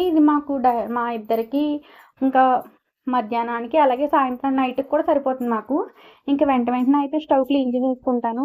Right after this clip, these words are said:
నాకు అసలు స్టవ్ నీట్‌గా లేకపోతే చాలా చిరాకు అనమాట. వెంట వెంటనే క్లీన్ చేసేసుకుని స్టవ్ అంతా నీట్‌గా అరేంజ్ చేసుకుంటాను,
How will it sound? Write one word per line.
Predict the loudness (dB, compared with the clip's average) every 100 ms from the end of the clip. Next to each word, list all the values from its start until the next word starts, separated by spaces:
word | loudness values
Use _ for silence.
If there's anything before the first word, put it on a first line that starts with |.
| 0
నాకు | 0 -2
అసలు | -4 -2 -2
స్టవ్ | 0 2 2
నీట్‌గా | 2 0 -2
లేకపోతే | -4 -2 -4 -2
చాలా | -2 -2
చిరాకు | 0 0 0
అనమాట. | -2 -4 -4
వెంట | -2 -2 -2 -2
వెంటనే | -2 -2 -2
క్లీన్ | -2 -2 -2
చేసేసుకుని | -4 -6 -4 2 2 2 -10 _ _ _ _
స్టవ్ | 0 2 2
అంతా | 2 2
నీట్‌గా | 2 2 -2 -12
అరేంజ్ | -12 -14
చేసుకుంటాను, | -14 -14 _ -14 -12 -12 -10